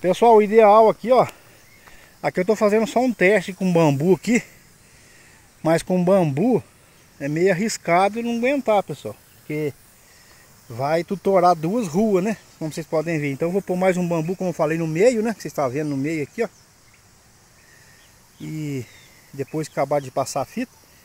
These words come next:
Mas o ideal, pessoal, é pôr, é pôr maior, viu? Pôr maior.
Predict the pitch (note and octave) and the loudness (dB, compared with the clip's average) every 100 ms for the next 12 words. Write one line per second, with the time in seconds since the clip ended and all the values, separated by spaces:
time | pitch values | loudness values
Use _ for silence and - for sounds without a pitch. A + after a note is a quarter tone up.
0 | _ _ _ _ _ D#3 D#3+ D3+ F#3 A3 | _ _ _ _ _ -4 -4 -4 2 4
1 | F#3+ A#3+ A#3 F#3 E3+ - G3+ F#3+ C3+ - | 6 6 2 2 -2 2 2 4 2 -4
2 | - _ - - - - _ - - _ | -20 _ -20 -20 -20 -20 _ -20 -20 _
3 | _ _ _ _ _ C#3+ - F3 G3 A#3+ | _ _ _ _ _ -12 -6 -4 0 2
4 | G#3 E3 C3+ D#3 G3+ F#3 F#3+ F3 D#3 E3+ | 4 4 2 0 -2 -2 -2 0 0 2
5 | A#3 C4 | 2 0